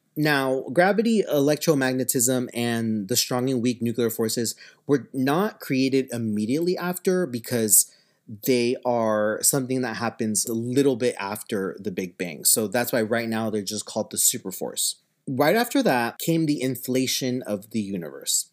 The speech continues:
Y'all might be triggered by the word inflation because of our life right now and how fucking hamburgers are, like, twenty dollars. But it is a period in history where the universe expanded rapidly.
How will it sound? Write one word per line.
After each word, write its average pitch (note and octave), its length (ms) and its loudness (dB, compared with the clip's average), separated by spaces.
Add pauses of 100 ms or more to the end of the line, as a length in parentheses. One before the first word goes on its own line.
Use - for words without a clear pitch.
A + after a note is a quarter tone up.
(120)
Y'all A#2+ 220 2
might G#3+ 180 2
be C#4 100 6
triggered G#3 580 6
by C#3 120 4
the C3 80 4
word B2+ 200 4
inflation C#3 720 2
because A2+ 880 2
of A2 280 -2
our G#2+ 200 2
life B2 340 2
right A#2 180 0
now A2+ 480 0
and G#2+ 120 -2
how A2 480 -2
fucking G#2 500 -4
hamburgers A#2+ 600 0
are, A2 80 2
like, G2 160 -2
twenty C#3+ 340 0
dollars. G#2 600 0 (440)
But C#3+ 460 4 (180)
it C#3+ 100 4
is F#3+ 160 4
a A#3 40 0
period C3+ 720 2
in C3 160 0
history B2+ 520 -2 (400)
where C3 300 4
the B2 120 -2
universe C#3 540 0
expanded A#2+ 640 2 (200)
rapidly. G#2 1040 -2